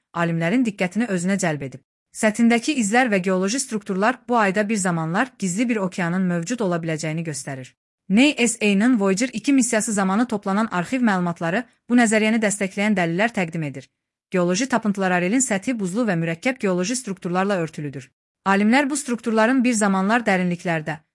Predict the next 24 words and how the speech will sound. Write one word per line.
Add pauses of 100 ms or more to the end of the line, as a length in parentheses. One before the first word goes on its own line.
(100)
mövcud
olmuş
bir
okeanın
təsiri
ilə
formalaşmış
ola
biləcəyini
düşünürlər. (360)
Bu,
Uranüs
sistemindəki
digər
ayların
da
oxşar
sualtı
dünyalara
sahib
ola
biləcəyi
ehtimalını
artırır.